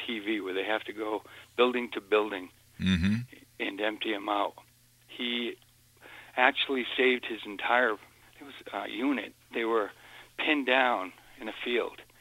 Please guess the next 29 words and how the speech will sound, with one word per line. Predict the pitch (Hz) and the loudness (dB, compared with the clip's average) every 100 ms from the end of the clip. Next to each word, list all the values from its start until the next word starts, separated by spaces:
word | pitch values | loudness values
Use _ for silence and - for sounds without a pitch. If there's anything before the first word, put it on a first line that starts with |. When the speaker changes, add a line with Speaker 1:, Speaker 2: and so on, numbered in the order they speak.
| - - - | -20 -16 -8
Speaker 1:
and | 104 | -6
they | |
couldn't | - 123 120 | -4 -4 -4
get | 110 104 | -2 -2
up. | 107 - | -2 -4
They | 117 | -6
couldn't | - 117 104 | -4 -6 -6
retreat. | 104 - 135 - | -6 -4 -2 -4
They | 117 | -6
couldn't | - - 95 | -8 -8 -10
advance. | 90 110 123 120 - | -4 0 0 -2 -8
They | 113 | -8
couldn't | 127 110 | -6 -6
stick | - 143 - | -4 -2 0
their | 113 | 0
heads | 110 120 | 0 -2
up | 117 - | -4 -2
out | 113 | -4
of | 101 | -4
the | 98 | -4
foxholes. | 104 110 - 101 95 92 - - - - - | 0 0 -2 -8 -8 -12 -16 -14 -12 -12 -6
And | 113 | -2
he | 170 | -2
took | - | 0
it | 156 | -2
upon | 127 131 123 | 0 0 0
himself | 107 - 139 107 - - - - - - - - - - | -2 0 2 4 0 -10 -18 -20 -20 -20 -20 -20 -4 -2
to | 117 104 | 2 0
advance | 98 135 135 107 92 | 0 2 2 2 -2